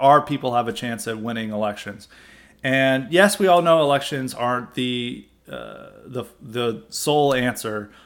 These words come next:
but they're a part of our tool. They're part of our tools. They're in our arsenal of ways to achieve victory and achieve, advance our cause.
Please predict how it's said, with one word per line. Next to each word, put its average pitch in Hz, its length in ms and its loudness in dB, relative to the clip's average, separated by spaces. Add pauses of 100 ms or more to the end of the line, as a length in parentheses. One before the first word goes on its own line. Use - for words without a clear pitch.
(200)
but 135 160 0
they're 139 220 6
a 139 60 2
part 165 520 8
of 139 180 2
our 135 160 4
tool. 143 840 -2
They're 113 220 -6
part 175 240 4
of 190 60 2
our 190 80 4
tools. 160 360 -4
They're 120 200 -4
in 147 120 0
our 165 140 4
arsenal 143 580 0 (220)
of 123 260 -2
ways 123 520 0
to 120 840 -6
achieve 131 500 -4
victory 113 640 -6 (280)
and 113 640 -4
achieve, 131 720 -4
advance 117 540 -4
our 117 100 -2
cause. 107 540 -4